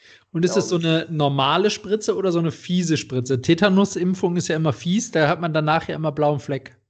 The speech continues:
Speaker 2: Das kann ich dir wiederum nicht sagen.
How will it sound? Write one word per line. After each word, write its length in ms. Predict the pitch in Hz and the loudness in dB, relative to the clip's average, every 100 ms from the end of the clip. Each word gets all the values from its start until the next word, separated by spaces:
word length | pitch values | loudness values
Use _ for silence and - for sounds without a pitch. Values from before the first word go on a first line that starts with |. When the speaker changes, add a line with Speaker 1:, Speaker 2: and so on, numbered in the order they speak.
| _ _ _ _ _ _ _ _ _ _ _ _ _ - | _ _ _ _ _ _ _ _ _ _ _ _ _ -16
Speaker 2:
Das 220 | 120 - | -16 -12
kann 240 | 117 113 | -12 -12
ich 120 | 107 | -12
dir 120 | 113 110 | -12 -10
wiederum 320 | 110 110 113 | -8 -10 -12
nicht 180 | 110 - | -14 -10
sagen. 440 | 107 113 139 | -6 -6 -8